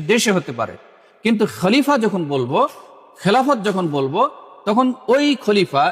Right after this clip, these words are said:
একজন খলিফাও যদি তিনি কোনো একটি দেশে থাকেন, কিন্তু <clears throat> আশপাশে অন্যান্য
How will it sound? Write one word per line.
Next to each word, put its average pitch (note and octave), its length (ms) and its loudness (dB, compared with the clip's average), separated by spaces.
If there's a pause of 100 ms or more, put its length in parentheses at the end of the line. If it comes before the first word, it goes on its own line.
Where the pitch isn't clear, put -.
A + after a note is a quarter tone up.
(100)
একজন A3+ 320 -2
খলিফাও G3+ 440 -2
যদি D#3+ 300 -4 (380)
তিনি B3+ 180 0
কোনো A3+ 180 -4
একটি G3+ 240 -4 (100)
দেশে A#3+ 280 2
থাকেন, F3 360 -2 (420)
কিন্তু A3 300 2 (640)
<clears throat> - 520 -20
আশপাশে F#3+ 520 0 (480)
অন্যান্য G#3+ 320 0